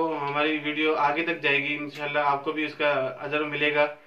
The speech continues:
और हमारी दुआ है कि अल्लाह पाक आपको भी कामयाबी नसीब फरमाए और आपकी दुआओं से हम चल रहे हैं।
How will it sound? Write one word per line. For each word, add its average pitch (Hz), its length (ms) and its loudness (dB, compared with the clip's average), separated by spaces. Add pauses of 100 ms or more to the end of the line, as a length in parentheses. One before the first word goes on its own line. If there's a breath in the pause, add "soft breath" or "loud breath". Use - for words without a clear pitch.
(280 loud breath)
और 139 300 2
हमारी 139 320 0
दुआ 147 220 4
है 151 120 8
कि 151 120 0
अल्लाह 143 200 0
पाक 147 200 2
आपको 135 240 0
भी 147 120 -4
कामयाबी 139 440 -4
नसीब 139 260 -6
फरमाए 139 380 -2 (500 loud breath)
और 135 360 0
आपकी 151 340 4
दुआओं 151 340 2
से 160 240 0
हम 147 200 -4
चल 147 160 0
रहे 156 200 4
हैं। 185 180 -2